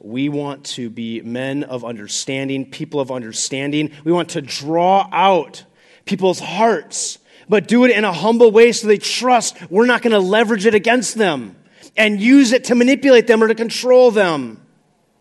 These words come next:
but to serve them and to love them.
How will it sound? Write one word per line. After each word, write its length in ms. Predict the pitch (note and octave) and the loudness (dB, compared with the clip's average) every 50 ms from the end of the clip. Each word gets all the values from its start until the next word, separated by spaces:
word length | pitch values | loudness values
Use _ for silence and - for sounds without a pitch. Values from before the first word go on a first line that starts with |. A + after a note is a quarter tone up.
| _ _ _ _ _ _ _ _ _ _ _ _ _ _ - | _ _ _ _ _ _ _ _ _ _ _ _ _ _ -14
but 140 | E3+ E3+ - | -12 -10 -8
to 100 | F#3 F3 | -8 -6
serve 640 | - - - - - A3 A3 A3+ A#3 A3+ G3 E3+ F#3 | -6 -4 -4 -4 -4 -2 -2 0 0 0 -2 -2 -4
them 240 | G3 F3+ E3+ E3 | -4 -2 -2 -4
and 100 | D#3+ D#3 - | -4 -6 -6
to 100 | F3 E3+ | -6 -6
love 480 | E3 E3+ F#3 G3+ G#3 G#3+ G3+ F3+ F3+ | -6 -4 -4 -2 -2 -2 -4 -6 -6
them. 500 | F#3 F3+ E3 D#3 D3 C3 A#2 G2+ F#2 - | -4 -2 -2 -2 -2 -4 -6 -10 -14 -16